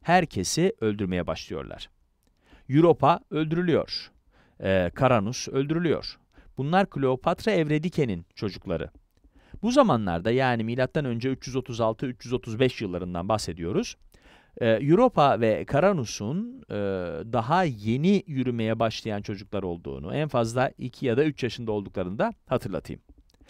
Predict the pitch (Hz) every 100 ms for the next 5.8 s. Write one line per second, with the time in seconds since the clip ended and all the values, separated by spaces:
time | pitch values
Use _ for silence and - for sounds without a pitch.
0 | - - - 240 302 165 160 160 156 -
1 | 233 233 220 170 131 127 113 107 98 85
2 | 87 90 127 131 113 113 113 113 107 107
3 | 120 120 117 139 123 - 151 - 131 117
4 | 107 107 104 113 107 107 92 127 226 139
5 | 131 220 196 156 135 104 71 -